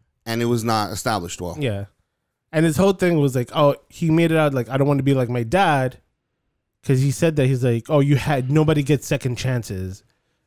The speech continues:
Speaker 2: and you shouldn't, uh, you shouldn't get a second chance. Like, leave my daughter alone. Don't try to
Speaker 1: Mm-hmm.
Speaker 2: contact her." But then come to find out, he was just like his dad 'cause he was
Speaker 1: Yeah, 'cause he wanted more. He didn't know what to
Speaker 2: Yeah.
Speaker 1: do. And no, I get you, but that's what I'm saying. It bothered me because they didn't show that that was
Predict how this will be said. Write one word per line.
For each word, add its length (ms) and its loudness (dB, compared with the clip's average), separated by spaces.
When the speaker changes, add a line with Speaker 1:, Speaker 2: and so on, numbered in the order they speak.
Speaker 2:
and 260 0
you 100 2
shouldn't, 480 -4
uh, 40 -4
you 200 2
shouldn't 220 0
get 100 2
a 80 0
second 300 -4
chance. 360 -2
Like, 160 -4
leave 160 0
my 120 2
daughter 260 2
alone. 360 0
Don't 140 -4
try 140 -4
to 60 -2
Speaker 1:
Mm-hmm. 60 -10
Speaker 2:
contact 400 -4
her." 180 -6
But 140 0
then 360 2
come 180 0
to 100 2
find 240 0
out, 160 2
he 100 4
was 160 4
just 220 0
like 160 0
his 160 0
dad 420 2
'cause 220 -2
he 160 -2
was 440 0
Speaker 1:
Yeah, 100 -6
'cause 120 -6
he 60 -2
wanted 280 0
more. 400 0
He 80 -6
didn't 180 -6
know 100 -6
what 140 -6
to 80 -10
Speaker 2:
Yeah. 160 2
Speaker 1:
do. 200 0
And 180 -6
no, 80 -8
I 120 0
get 200 0
you, 60 -4
but 80 0
that's 160 0
what 60 -2
I'm 20 0
saying. 140 0
It 60 -2
bothered 300 0
me 80 0
because 300 -2
they 80 -2
didn't 180 -4
show 300 0
that 140 -2
that 200 -2
was 380 -6